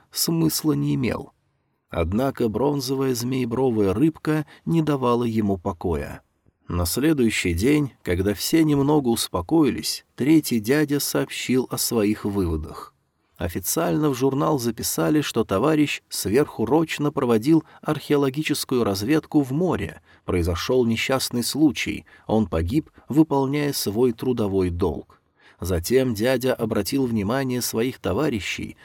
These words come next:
что археолог не выпустил эту бронзовую рыбку из рук даже после смерти,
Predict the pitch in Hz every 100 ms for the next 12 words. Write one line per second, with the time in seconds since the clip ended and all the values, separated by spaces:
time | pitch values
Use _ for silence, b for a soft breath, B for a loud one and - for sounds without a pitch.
0 | B - - 87 82 90 90 135 101 85
1 | - 98 101 113 165 156 - 151 143 160
2 | 147 147 131 139 143 131 139 135 131 147
3 | - 117 101 95 160 160 B B B 120
4 | 160 151 151 156 151 - 147 - 175 160
5 | - - -